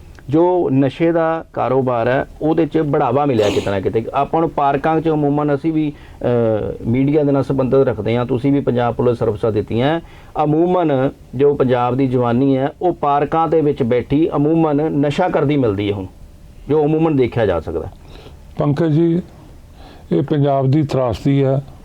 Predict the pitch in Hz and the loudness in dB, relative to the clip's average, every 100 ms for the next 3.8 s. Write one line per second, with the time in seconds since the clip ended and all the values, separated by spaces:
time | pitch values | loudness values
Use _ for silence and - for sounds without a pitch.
0 | - - - - - 139 147 156 143 151 | -20 -20 -20 -16 -4 0 2 0 0 -2
1 | 143 165 151 151 143 131 - 123 - 139 | -2 -2 0 0 0 -2 -2 -4 0 0
2 | 131 139 131 139 131 131 135 131 123 - | 0 -2 0 0 2 2 2 2 0 -2
3 | 131 127 123 131 123 110 127 117 | 0 2 2 2 0 -2 -2 -2